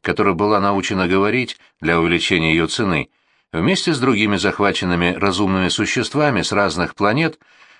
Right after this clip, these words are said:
были отправлены в более цивилизованные части космоса, где широко популярен рынок инопланетных домашних питомцев. И хотя всем пленникам удаётся бежать, радоваться рано,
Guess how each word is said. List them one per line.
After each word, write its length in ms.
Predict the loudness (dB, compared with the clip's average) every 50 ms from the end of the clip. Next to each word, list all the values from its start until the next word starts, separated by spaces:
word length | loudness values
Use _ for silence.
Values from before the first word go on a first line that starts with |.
| _ -4
были 180 | -2 0 2 2
отправлены 600 | 0 0 -2 -2 0 0 0 0 0 0 0 -2
в 60 | 0
более 340 | 0 0 2 2 2 0 0
цивилизованные 840 | 0 -2 0 0 2 0 0 2 2 2 2 2 2 2 0 0
части 380 | 2 0 0 0 0 -2 -4 -4
космоса, 680 | -2 -2 -2 -2 0 -2 -2 -2 -2 -2 -4 -4 -4 _ _ _ _ _ _ _ -14
где 240 | -8 -2 0 0 0
широко 380 | 0 0 0 0 2 2 0 -2
популярен 540 | -2 -2 -2 0 2 2 2 0 -2 -4 _ _ _ _
рынок 460 | -2 0 2 2 2 2 0 -2 -2 -4
инопланетных 720 | -2 -2 -2 0 0 0 0 2 0 0 0 -2 -4 -2
домашних 520 | 0 0 2 2 2 0 0 -4 -6 -6 -4
питомцев. 580 | -6 -2 0 0 -2 -2 -2 -6 -8 -8 -10 _ _ _ _ _ _ _ _ _
И 100 | -6 -6
хотя 320 | -4 -2 -4 -2 0 -2 -2
всем 260 | 0 0 0 0 0
пленникам 580 | 0 0 2 2 0 -2 0 0 -2 -2 -4 _ _ _ _ _ -4
удаётся 460 | -2 2 2 2 2 2 0 -2 -2
бежать, 480 | 0 0 0 0 0 -2 -2 -2 -6 _ _ _ _ _ _ _ _
радоваться 500 | -2 0 0 2 0 0 0 0 0 0
рано, 380 | 0 2 0 0 -2 -4 -6